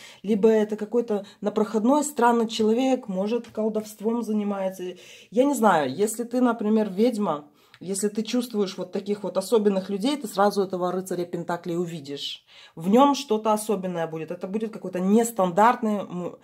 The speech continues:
мужчина, нестандартный вахтер, нестандартный,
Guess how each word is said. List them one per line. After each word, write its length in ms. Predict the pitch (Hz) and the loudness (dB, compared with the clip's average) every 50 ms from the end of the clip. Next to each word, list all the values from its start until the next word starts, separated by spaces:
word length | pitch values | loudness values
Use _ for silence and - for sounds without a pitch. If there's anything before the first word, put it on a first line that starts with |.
| - - - _ - | -20 -20 -20 _ -12
мужчина, 520 | 175 175 180 - - 226 254 269 254 240 | -8 -8 -6 -6 -2 0 2 2 4 4
нестандартный 840 | 233 226 202 - - - 175 175 170 165 190 190 190 190 190 185 180 | 4 2 0 -2 -2 -4 -4 -2 2 6 6 6 6 4 0 -4 -4
вахтер, 600 | 170 170 165 - - - 208 220 226 220 214 208 | -2 -4 -6 -6 -4 0 2 2 2 2 0 -2
нестандартный, 1120 | 208 196 196 185 190 - - 180 180 175 170 180 185 190 190 185 - 185 175 175 175 170 | -6 -8 -8 -10 -12 -12 -10 -10 -10 -6 -4 -2 0 0 -2 -4 -6 -10 -10 -8 -10 -10